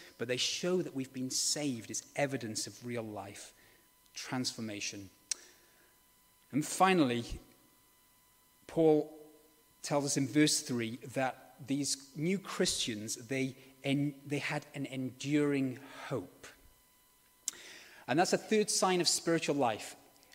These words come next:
a hope that doesn't give up. I don't know about you yesterday, if you were,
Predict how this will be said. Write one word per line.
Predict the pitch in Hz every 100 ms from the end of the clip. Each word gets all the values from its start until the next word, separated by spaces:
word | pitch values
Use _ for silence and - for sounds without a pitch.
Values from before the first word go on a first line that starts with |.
| 131
a |
hope | 135 - 208 165 - - - - - _ _ _
that | 127 120
doesn't | 143 139 127
give | 117
up. | 110 - - - - - _ _ _ _ _ _ _ -
I |
don't | 147
know |
about | 156 135
you | 147
yesterday, | 143 139 - 139
if | 131 131
you |
were, | 120